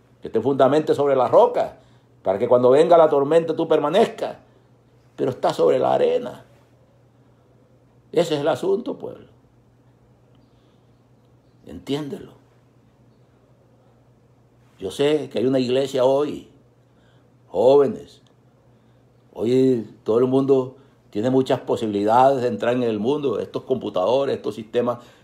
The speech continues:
es una ventana al mundo entero y vemos muchas cosas, soñamos, nos han predicado la propaganda y los medios nos hablan de la prosperidad del mundo, de las aventuras, y la gente sueña mucho y piensa mucho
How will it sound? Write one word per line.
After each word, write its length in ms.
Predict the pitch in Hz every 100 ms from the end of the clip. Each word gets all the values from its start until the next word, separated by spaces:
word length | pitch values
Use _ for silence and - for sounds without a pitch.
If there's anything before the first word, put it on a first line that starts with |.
| _
es 80 | -
una 220 | 135 127
ventana 560 | 117 104 98 135 143 127
al 80 | 113
mundo 400 | 135 226 240 123
entero 580 | 101 - 175 208 143 - _ -
y 100 | 101
vemos 260 | 117 143
muchas 280 | 123 135 120 -
cosas, 600 | - 143 131 - - - - _ _ _
soñamos, 640 | 113 107 110 131 226 175
nos 140 | 123
han 240 | 131 151 147
predicado 680 | 147 123 107 120 143 143 - - _ _ _ -
la 140 | 104
propaganda 680 | 110 107 104 131 170 123 - - _ _ _ _ _ _ _ _ _ _ _ _ _ _ _ _ _ _ - - _ _ _ -
y 120 | 120
los 180 | 123 -
medios 400 | 113 160 170 143
nos 100 | 117
hablan 440 | 123 143 156 139 - _ _ _ -
de 140 | 110
la 120 | 113
prosperidad 540 | 120 104 - 104 107 123
del 140 | 123
mundo, 640 | 113 147 202 226 226 - - _ _ _ _ _ -
de 80 | 87
las 140 | 101
aventuras, 760 | 117 113 90 - 123 156 196 127
y 60 |
la 140 | 117 104
gente 280 | 117 127 143
sueña 340 | 143 135 139
mucho 340 | 117 151 196 156
y 40 |
piensa 420 | 120 117 110 127
mucho 560 | 117 139 220 - -